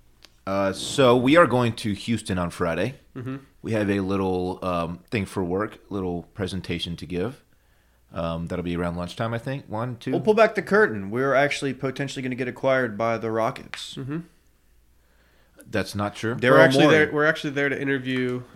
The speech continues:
Speaker 2: Scott Van Pelt.
Speaker 3: Is he in Houston?
Speaker 2: Mm-hmm.
Speaker 3: Why?
Speaker 2: He just wanted a, a weekend of, you know, good food, golf, stuff like that. So we're gonna interview him.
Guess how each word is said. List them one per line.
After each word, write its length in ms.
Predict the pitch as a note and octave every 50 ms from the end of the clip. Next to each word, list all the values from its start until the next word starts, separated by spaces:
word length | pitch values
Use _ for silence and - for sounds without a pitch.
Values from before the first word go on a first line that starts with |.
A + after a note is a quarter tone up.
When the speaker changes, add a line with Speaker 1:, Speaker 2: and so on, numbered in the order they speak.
| - - -
Speaker 2:
Scott 380 | - - - C3 B2 B2 C3+
Van 180 | C#3+ C3+ B2 B2
Pelt. 460 | - - - - - - - - - _ _ _ _ _ _ _ _ _ _ _ _ _ _ _ _ _ _ _ _ _ _ _ _ _ _ _ _ _ _ _ _ _ _ _ _ _
Speaker 3:
Is 120 | A2 G#2 G2
he 120 | B2+ C3+
in 80 | C#3+ B2+
Houston? 420 | B2+ C#3 D3 - - G3 G3+ F#3+
Speaker 2:
Mm-hmm. 220 | D3+ B2 B2+ C#3+ D#3 D#3 - _ _ _ _ _ _ _ _ _
Speaker 3:
Why? 380 | - D#3+ G3 G#3+ C#3 G#2+ G2 - _ _ _ _ _ _ - _ _ _ _ _ _ _ _ _
Speaker 2:
He 140 | - - D#3+
just 240 | D#3 F#3 F3 -
wanted 260 | E3+ E3 E3 E3 D#3 C#3+
a, 280 | C3+ B2 A2+ - -
a 40 | A#2+
weekend 480 | A#2+ B2 B2+ C3 B2+ C#3 C3 C3 B2+ A#2+
of, 200 | A2 A2 A2+ -
you 80 | A#2+
know, 260 | A#2 A2 A2 A#2 A2+ - _ - - F2 _ _ _ _ _ _ -
good 180 | - C3+ C3
food, 400 | - - C3+ C3+ C3 C3 B2+ C3
golf, 360 | - B2 B2 B2 B2+ B2+ - _ _
stuff 260 | _ - - A#2+ - B2
like 140 | A#2+ A#2+
that. 220 | - A#2+ B2 A2+ - _ D#3+ D3 D3
So 120 | - - B2
we're 120 | B2 B2+
gonna 240 | C3 B2+ - C3 -
interview 260 | - C#3+ D3 B2+ A#2+ A#2
him. 120 | A#2+ B2